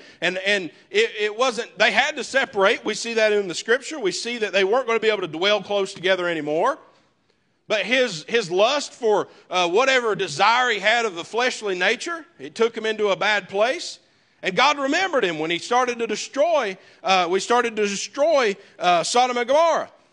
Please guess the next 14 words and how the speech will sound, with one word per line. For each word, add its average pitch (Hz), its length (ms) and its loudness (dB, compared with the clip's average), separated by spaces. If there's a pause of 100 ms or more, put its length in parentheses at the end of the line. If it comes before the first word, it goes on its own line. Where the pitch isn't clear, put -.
(1000)
And 175 140 -2
so 220 160 2
what 254 160 2
that 311 180 2
tells 254 380 2
me 320 240 -2
is 214 160 -4
that 208 220 -4
God 269 300 2
loved 226 280 0
Abraham 254 540 0
and 226 80 -6
God 277 240 2
loved 233 260 -2